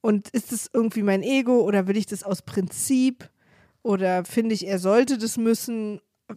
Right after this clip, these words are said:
Aber, oder nervt's mich, also will ich's wirklich? Und wenn ich dann ankomme bei, ja, ich find's wirklich scheiße, gehe ich auch zu dir.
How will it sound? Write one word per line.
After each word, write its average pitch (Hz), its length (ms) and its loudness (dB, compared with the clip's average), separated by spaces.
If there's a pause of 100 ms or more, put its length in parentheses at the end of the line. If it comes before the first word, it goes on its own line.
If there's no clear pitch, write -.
Aber, 247 180 2
oder 277 220 4
nervt's 277 360 0
mich, - 220 -8
also 247 240 -2
will 294 160 0
ich's 226 300 -4
wirklich? - 500 -6 (460)
Und 214 100 -4
wenn 240 100 4
ich 254 140 -6
dann 269 280 0
ankomme 262 580 -4
bei, 226 440 0
ja, 220 200 4
ich 233 120 -8
find's 226 200 -8
wirklich 247 240 -6
scheiße, 233 300 -2
gehe 220 180 -2
ich 294 140 -6
auch 294 100 -6
zu - 160 -8
dir. 320 280 -6